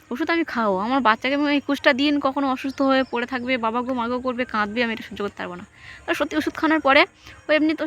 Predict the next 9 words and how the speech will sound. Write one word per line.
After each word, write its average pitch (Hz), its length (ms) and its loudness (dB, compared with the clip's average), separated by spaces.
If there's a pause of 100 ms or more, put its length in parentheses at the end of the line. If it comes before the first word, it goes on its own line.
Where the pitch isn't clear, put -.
মা-, 254 500 0
ভগবানের 254 340 0
ইচ্ছা, 277 180 -4
খুব 330 280 0
মায়ের 233 280 4
ইচ্ছা 277 260 0
খুব 294 220 -2
কম 233 200 0
বেরিয়েছে, 247 400 0